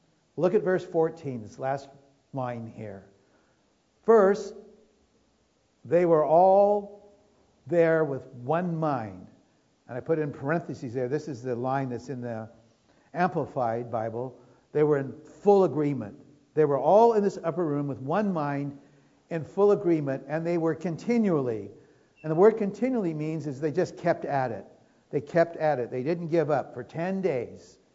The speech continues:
They devoted themselves to prayer, and with them were some women, including Mary, the mother of Jesus,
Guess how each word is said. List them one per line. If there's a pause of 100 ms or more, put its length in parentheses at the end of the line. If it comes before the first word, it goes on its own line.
(480)
They
devoted
themselves
to
prayer, (600)
and
with
them (540)
were
some
women,
including
Mary,
the
mother
of
Jesus,